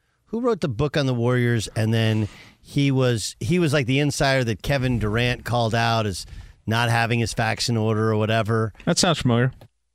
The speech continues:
Speaker 1: And I think he ended up following K D to the Nets. Um, but, uh, I think the, the truth is
Speaker 2: Ethan
Speaker 1: this
Speaker 2: Strauss? Yeah,
Speaker 1: Ethan
Speaker 2: sure.
Speaker 1: Strauss?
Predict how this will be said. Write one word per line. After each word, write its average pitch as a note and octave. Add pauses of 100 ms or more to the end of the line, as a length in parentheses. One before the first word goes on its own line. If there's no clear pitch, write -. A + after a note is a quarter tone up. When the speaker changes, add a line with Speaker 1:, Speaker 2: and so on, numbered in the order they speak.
(180)
Speaker 1:
And B2
I C#3
think F#3 (140)
he F#3
ended D#3+
up -
following D3+
K C#3
D B2 (480)
to C3+
the G2+
Nets. A2+ (880)
Um, A2 (480)
but, D#3 (300)
uh, C#3
I D#3
think G#3
the, E3
the D3+
truth A#3
is A#3
Speaker 2:
Ethan C#3+
Speaker 1:
this C#3
Speaker 2:
Strauss? C#3
Yeah, G2+
Speaker 1:
Ethan D#3+
Speaker 2:
sure. C3
Speaker 1:
Strauss? D#3+